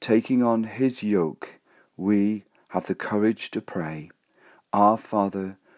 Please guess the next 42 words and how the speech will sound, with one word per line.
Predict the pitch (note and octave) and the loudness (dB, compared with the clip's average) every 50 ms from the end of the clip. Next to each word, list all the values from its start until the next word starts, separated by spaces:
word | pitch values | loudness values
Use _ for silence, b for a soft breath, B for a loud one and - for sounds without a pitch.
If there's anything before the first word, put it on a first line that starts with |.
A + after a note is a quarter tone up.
| b b | b b
who | - G2+ G#2+ A2 | -4 0 4 4
art | A2+ A#2 B2+ B2+ B2 - | 6 4 4 0 -2 -4
in | A#2+ A2+ | -6 -6
heaven, | G#2+ G2+ F#2+ F2 - - F2+ F2 E2+ b b b b b b | -6 -6 -8 -8 -8 -6 -8 -8 -8 b b b b b b
hallowed | - - B2 B2+ B2+ B2+ C3 A2+ | -4 0 4 6 6 6 4 2
be | - B2 A#2+ | 0 0 0
thy | A2 A2+ A2+ G#2+ G#2+ | 0 0 0 0 0
name. | G#2 F#2+ F2 D#2 D2+ D2+ D2 D2+ D2+ b b b b b _ | 0 -2 -2 -4 -6 -8 -10 -12 -14 b b b b b _
Thy | - A2+ A#2+ B2+ | 4 4 4 4
kingdom | B2+ B2 - B2 A#2+ A#2 A2 A2 G#2 G#2+ | 2 0 -4 -4 -2 -2 -2 -2 -4 -4
come, | G2+ - - - F2+ F2 F2 F2 E2+ E2 b b b b b b | -6 -8 -8 -6 -4 -4 -4 -4 -6 -10 b b b b b b
thy | - A2 A2+ B2 B2+ | 2 2 4 4 2
will | A#2+ A#2 B2 A#2+ | 2 2 2 0
be | G2+ G2 A2 | 0 -2 -6
done | G2 - A2 G2+ G2 G2+ G2+ G2+ F2 - - | 0 2 2 2 4 2 0 -2 -4 -6 -6
on | - F2 E2 E2 | -6 -4 -2 2
earth | F2 G2 G#2+ A2 A2+ A2 - - | 2 4 4 4 2 0 -4 -6
as | F#2+ - - | -6 -6 -6
it | - - - | -6 -4 -2
is | G#2 G2+ - - | -2 -2 0 -2
in | G2+ | -4
heaven. | F#2+ - - E2 D2+ - - - - b b b b b b b b b b b b b b - | -6 -6 -8 -10 -10 -10 -12 -14 -14 b b b b b b b b b b b b b b 2
Give | - C3 B2+ | 4 4 6
us | C#3+ C#3+ C#3 - - | 6 4 4 2 0
this | - B2 A2 - | 0 0 0 2
day | - B2 A#2 A2 A2 | 2 4 4 4 4
our | A2 G#2+ G#2 G#2 | 4 4 2 2
daily | G2+ A2 G#2 G#2 G#2+ | 4 4 4 4 2
bread, | G#2 - F#2 F2 E2+ E2+ E2+ E2 - - B B B B B B B | 0 0 0 0 0 0 -2 -4 -6 -10 B B B B B B B
and | B2+ B2 - | -2 -2 0
forgive | - C3+ C3 C3+ C3+ B2+ | 0 2 2 2 4 4
us | C#3 C3 - - | 2 2 2 2
our | C3+ C3 C3 | 2 2 2
trespasses, | B2 - - A2 G2 - - - E2+ E2 - - D#2+ D2+ C#2+ - - - B B B B B B - | 0 -2 -4 -4 -4 -6 -6 -8 -8 -6 -6 -4 -4 -6 -6 -6 -8 -10 B B B B B B -6
as | - F#2+ - - | -6 -6 -4 2
we | A2 A2+ A#2+ A#2+ | 4 4 4 4
forgive | A#2 - A2+ G2 A2+ G#2+ G2 - - | 0 -2 -4 0 2 2 2 2 2
those | - G2+ G2+ G2+ G#2 G#2 - - | 2 4 4 4 2 0 -4 -8
who | - G2+ | -8 -8
trespass | - - - B2 A#2+ - - - - G#2 G2+ - | -8 -2 0 0 0 0 -4 -4 -4 -4 -4 -4
against | G2 - G#2+ G#2+ G#2+ A2+ - - - | -2 0 0 0 0 0 -4 -6 -4
us. | G#2+ G2 F#2+ F#2 - - | -4 -4 -4 -4 -6 -8